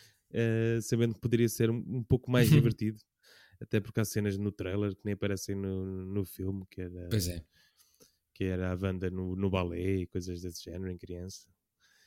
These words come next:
Speaker 1: Ehm, e, e por ser tão novelesco e ter-me feito distrair de, de uma tela gigante que estava à minha frente, que é uma coisa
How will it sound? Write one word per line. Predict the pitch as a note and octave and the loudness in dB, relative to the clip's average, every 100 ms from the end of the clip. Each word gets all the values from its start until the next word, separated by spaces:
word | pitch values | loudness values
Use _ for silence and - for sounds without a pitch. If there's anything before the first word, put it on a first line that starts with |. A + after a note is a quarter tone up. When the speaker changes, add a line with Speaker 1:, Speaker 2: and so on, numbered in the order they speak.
| _ _ | _ _
Speaker 1:
Ehm, | G2+ F#2 F2+ F2+ F2+ F2+ F2+ F#2 _ _ _ _ _ _ _ _ _ - | -6 -4 -4 -6 -8 -10 -14 -18 _ _ _ _ _ _ _ _ _ -2
e, | A#2 A2 A#2+ A#2 A#2 A#2 A#2 A#2 A#2 A#2 A2 - _ - - - - _ - | 0 2 2 2 2 0 -2 -2 -4 -6 -8 -10 _ -16 -16 -20 -20 _ -4
e | |
por | B2+ - | -2 2
ser | - D#3 | 6 8
tão | - F3 | 8 10
novelesco | F3 C#3+ C3+ D3 D#3 D3+ C#3 | 10 10 10 10 8 6 4
e | |
ter-me | B2+ - C#3+ B2 C3 C3 C3 | 4 6 6 6 6 8 6
feito | - C#3 - | 8 6 6
distrair | - - C3 B2 C3+ D3 C3 | 0 6 8 8 6 4 4
de, | G#2+ B2 | 4 2
de | A2+ - _ - - _ _ _ - - A#2+ | 2 -8 _ -20 -20 _ _ _ -20 -6 4
uma | C3+ | 6
tela | C3 C#3+ C3+ | 10 10 10
gigante | A#2 B2 A#2+ A#2 | 10 8 8 4
que | - | 2
estava | A2+ A2 | 2 4
à | |
minha | A2+ A2+ | 4 2
frente, | A2 A2+ A2+ B2 - | 2 2 0 -2 -10
que | - | -8
é | |
uma | G#2+ G2+ | -8 -8
coisa | G#2+ G#2 | -8 -8